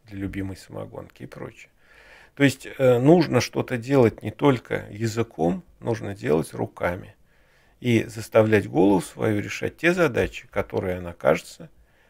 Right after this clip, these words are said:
никогда не решала и решить не может. Тогда вы сос-, причём это надо делать в разнообразном плане. То есть нельзя надеяться на то, что там игра в теннис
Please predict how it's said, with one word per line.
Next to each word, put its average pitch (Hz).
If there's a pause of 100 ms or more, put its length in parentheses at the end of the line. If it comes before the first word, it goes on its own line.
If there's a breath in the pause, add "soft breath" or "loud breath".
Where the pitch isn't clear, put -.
(600)
никогда 110
не 98
решала -
и 104
решить -
не 120
может. -
Тогда 107
вы 175
сос-, -
причём 156
это 117
надо 123
делать 135
в -
разнообразном 110
плане. - (1200)
То -
есть -
нельзя 120
надеяться 110
на 101
то, -
что -
там 95
игра 107 (160)
в -
теннис 151